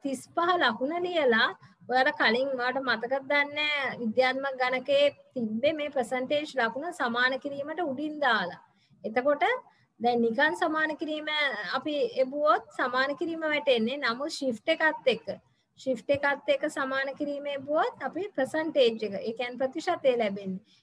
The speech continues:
එහෙනම් දෙදාස් පන්සීය වැඩි කිරීම තිස් පහ ලියලා ටයි-, මේ අපි ප්‍රෙස් කරලා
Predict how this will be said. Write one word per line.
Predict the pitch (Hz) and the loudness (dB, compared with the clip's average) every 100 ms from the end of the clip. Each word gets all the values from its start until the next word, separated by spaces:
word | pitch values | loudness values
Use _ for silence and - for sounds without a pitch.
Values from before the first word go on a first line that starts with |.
| _ | _
එහෙනම් | 220 226 262 330 359 | -2 0 0 -2 0
දෙදාස් | 226 220 233 247 254 | 2 4 4 2 0
පන්සීය | 277 262 262 302 302 285 | -2 -2 -2 -2 0 2
වැඩි | 233 196 | 2 0
කිරීම | 214 254 262 277 294 427 508 - _ _ _ - | -4 -4 -2 -2 -2 -4 -4 -8 _ _ _ -10
තිස් | 269 - | -8 -8
පහ | _ 339 339 339 - - - | _ -2 0 0 -2 -8 -4
ලියලා | 220 240 285 233 190 | 2 4 4 2 0
ටයි-, | 180 226 214 214 | 2 2 2 0
මේ | 220 208 208 208 | -4 -4 -8 -10
අපි | 214 220 | -8 -6
ප්‍රෙස් | 226 254 247 - | 0 2 0 0
කරලා | 381 320 214 202 247 | 2 4 2 2 2